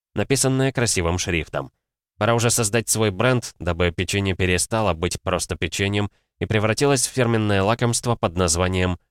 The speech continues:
«Рандеву». Я объясняю в двух словах, что к чему моим самым верным слугам,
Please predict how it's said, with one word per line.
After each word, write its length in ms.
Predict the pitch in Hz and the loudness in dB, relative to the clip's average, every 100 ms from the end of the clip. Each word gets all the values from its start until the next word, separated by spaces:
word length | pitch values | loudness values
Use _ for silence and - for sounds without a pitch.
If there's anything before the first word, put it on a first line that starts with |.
| _ _ | _ _
«Рандеву». 720 | 82 85 82 90 90 78 65 _ _ _ _ _ _ _ - | 0 0 2 0 0 -2 -6 _ _ _ _ _ _ _ -10
Я 180 | 80 110 | -2 0
объясняю 460 | 117 127 156 147 | 0 0 4 4
в 60 | 110 | 4
двух 200 | 127 123 | 0 0
словах, 380 | - 117 127 120 | 2 2 2 0
что 260 | - 117 | -2 -2
к 60 | 101 | -2
чему 320 | - 110 135 | 0 2 2
моим 260 | 131 113 107 | 2 2 2
самым 380 | - 120 117 | 0 0 0
верным 380 | 107 101 98 101 | 0 0 2 0
слугам, 460 | 98 101 87 82 | 0 -2 0 0